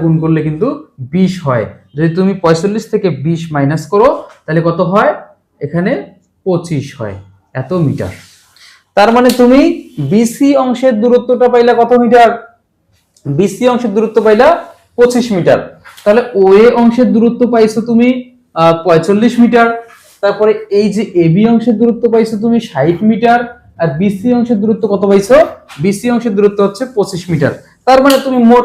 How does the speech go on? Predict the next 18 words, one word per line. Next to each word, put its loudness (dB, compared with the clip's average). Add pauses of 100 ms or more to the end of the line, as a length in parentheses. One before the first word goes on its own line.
(140)
কত -2
দূরত্ব -2
অতিক্রম -2
করছো? -6 (360)
তুমি -4
মোট 0
দূরত্ব -4
অতিক্রম -2
করছো 0 (760)
যে, -2
সুতরাং -2
গাড়িটির 2
মোট 2
অতিক্রান্ত -2
দূরত্ব, -2 (240)
যে -4
গাড়িটির, -2 (1800)
গাড়িটির -2